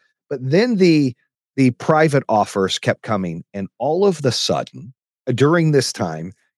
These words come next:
we talked to public companies too. You know, I'm talking the Sunruns, the, like, other solar companies out there and just other public companies out there reaching out, doing presentations for. We get an offer from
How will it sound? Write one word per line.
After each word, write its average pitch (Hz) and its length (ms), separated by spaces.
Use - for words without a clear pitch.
we 160 120
talked 139 240
to - 80
public 135 340
companies 82 480
too. 92 260
You 92 100
know, 82 140
I'm 92 100
talking 82 460
the - 80
Sunruns, 117 1000
the, 82 200
like, 98 240
other 131 200
solar 139 360
companies 143 400
out 131 180
there 143 140
and 104 100
just 117 160
other 120 240
public 117 320
companies 139 380
out 139 160
there 143 180
reaching 127 340
out, 123 160
doing 113 200
presentations 113 680
for. 80 340
We 110 140
get 123 160
an 123 100
offer 101 480
from 95 440